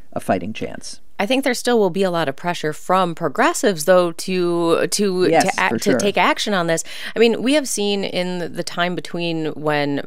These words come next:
Speaker 2: the, the election was called for Biden and today that both sides, the moderates and the progressives, have tried to take credit for, for Biden winning. And, and to some degree, they do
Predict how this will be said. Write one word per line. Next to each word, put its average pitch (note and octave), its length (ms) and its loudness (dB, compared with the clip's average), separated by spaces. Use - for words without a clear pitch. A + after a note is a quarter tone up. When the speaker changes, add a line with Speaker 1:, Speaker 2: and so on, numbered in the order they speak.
Speaker 2:
the, C3+ 320 0
the D#3 260 -6
election D#3 320 0
was C3+ 100 -6
called D#3 380 -2
for D3+ 140 -4
Biden C3 480 -2
and D3 380 0
today C3 540 -4
that E3+ 480 4
both A3 260 6
sides, G3 560 0
the F3 220 2
moderates E3 500 2
and D3+ 140 0
the D#3 60 -2
progressives, D3 500 -4
have D#3 140 -4
tried D#3+ 260 -2
to D#3 60 -2
take - 640 -6
credit - 480 2
for, D#3+ 260 0
for D3+ 240 0
Biden D#3 320 0
winning. E3 300 2
And, C3+ 100 0
and D#3 280 0
to G#3 100 2
some A3+ 240 0
degree, F3 340 -2
they G3+ 300 6
do A#3+ 500 2